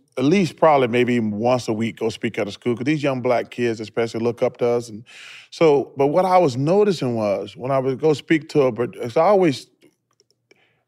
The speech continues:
talk to kids about education, 'cause one thing we need to value more, especially in the black community, is education. I think we get so enamored because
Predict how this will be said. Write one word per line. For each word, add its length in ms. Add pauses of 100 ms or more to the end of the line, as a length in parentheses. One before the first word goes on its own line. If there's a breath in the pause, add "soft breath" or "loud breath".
(840)
talk 220
to 80
kids 320
about 340
education, 500
'cause 320 (460)
one 160
thing 180
we 60
need 140
to 40
value 360
more, 240
especially 380
in 60
the 60
black 180
community, 340
is 100
education. 640 (540 loud breath)
I 60
think 220
we 100
get 200
so 260
enamored 420
because 440